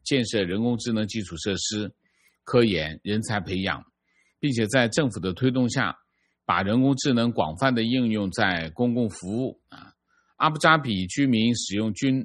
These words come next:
这个政府应用程序叫T A M M啊，tam啊，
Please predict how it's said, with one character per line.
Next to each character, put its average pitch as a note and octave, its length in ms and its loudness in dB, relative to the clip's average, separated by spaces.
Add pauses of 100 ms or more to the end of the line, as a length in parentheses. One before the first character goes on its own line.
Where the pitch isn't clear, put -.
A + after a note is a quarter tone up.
(160)
这 A2+ 120 -8
个 A2 160 0
政 C3 260 2
府 E2 380 -6
应 C3 200 2
用 G#2+ 380 2
程 F#2 260 -4
序 A2 220 -2
叫 F2+ 340 2 (960)
T C#3+ 220 -2
A C3 220 2
M B2 240 0
M A#2+ 260 -2
啊 B1+ 200 -14
，tam F2+ 440 -4
啊， - 220 -18